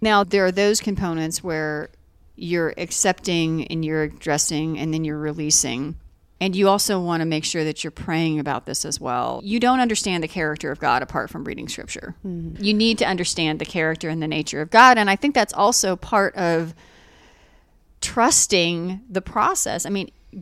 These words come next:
Speaker 1: God tells us that if we're tempted, he gives us a way out. Think of your intrusive, intrusive thoughts as temptation.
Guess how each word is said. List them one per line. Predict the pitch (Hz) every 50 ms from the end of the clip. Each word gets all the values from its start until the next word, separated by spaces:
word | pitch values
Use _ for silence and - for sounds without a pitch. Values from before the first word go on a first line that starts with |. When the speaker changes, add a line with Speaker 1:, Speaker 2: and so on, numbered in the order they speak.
| - _ _ - _ _ - 196
Speaker 1:
God | 180 226 226 311 415 392 294
tells | - - 226 226 311 381 302 208 170
us | 147 135 147 165 - - -
that | 180 190 185 160 165
if | 185 -
we're | 196 214 269 320
tempted, | - - - 214 240 330 - - 208 156 139 151
he | 156 - 240 214
gives | - 196 254 285 269 254
us | 208 - -
a | 185
way | 170 156 165 -
out. | - 254 285 240 123 - - -
Think | - 311 392 -
of | 440 359
your | 320 269
intrusive, | 214 214 - - 269 277 - - 185 175
intrusive | - - - - - 294 285 - 202 185
thoughts | - 214 233 285 269 - - -
as | 170 -
temptation. | - - 170 170 - - 208 226 285 - - - 127 120 123 - - 208